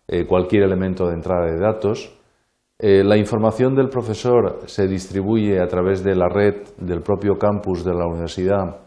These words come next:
y a través de Internet hacia un servidor, eh, de multiconferencia que puede estar en el propio campus o puede estar externamente, eh, en otra ubicación, incluso fuera de la universidad.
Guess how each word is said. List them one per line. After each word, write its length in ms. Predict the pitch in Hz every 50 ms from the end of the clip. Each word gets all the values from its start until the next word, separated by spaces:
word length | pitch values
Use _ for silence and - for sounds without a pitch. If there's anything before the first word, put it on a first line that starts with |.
| _ _ _ _ _ _ _ _ _ _
y 140 | - 92 92
a 80 | 95 92
través 340 | 92 92 92 98 101 98 101
de 80 | 101
Internet 680 | 104 110 113 113 104 101 98 104 104 104 104 - - - _ _ _ _ _ _ _
hacia 520 | - 104 107 104 - - 117 117 113 117 117 - -
un 200 | 107 107 110 107
servidor, 800 | - 120 107 107 101 98 98 104 110 107 104 110 113 - - - - _ _ _ _ _ _ _
eh, 380 | - 95 90 90 90 90 90 87 87
de 140 | 101 110
multiconferencia 1080 | 107 104 107 107 104 101 87 - 95 95 92 - 95 101 113 117 113 - 104 101 110 107
que 80 | 101
puede 200 | 87 - 87 87
estar 440 | 85 - - 92 92 87 85 - -
en 120 | 82 80
el 100 | 80 80
propio 320 | 76 - 95 90 - 95 92
campus 540 | 92 110 113 110 104 120 127 139 - - - _ _ _ _ _ -
o 120 | - 101
puede 260 | 85 - 113 113 110 113
estar 420 | 104 - - 107 104 104 107 107 -
externamente, 1080 | 95 90 - - - 110 - 107 104 98 98 95 92 92 90 98 98 98 101 98 - _ _ _ _ _ _ _ -
eh, 680 | 82 82 85 82 82 85 85 85 85 80 - 87 90
en 180 | 87 90 90 90
otra 360 | - - 101 95 - 98 98
ubicación, 800 | 95 95 90 92 - 92 90 - - 107 104 107 110 117 123 - - - _ _ _ -
incluso 480 | - 92 92 - 104 104 101 - 117 113
fuera 340 | 110 - 101 98 92 95 92
de 80 | 92
la 80 | 87 82
universidad. 560 | 80 80 76 76 73 - 80 78 73 69 71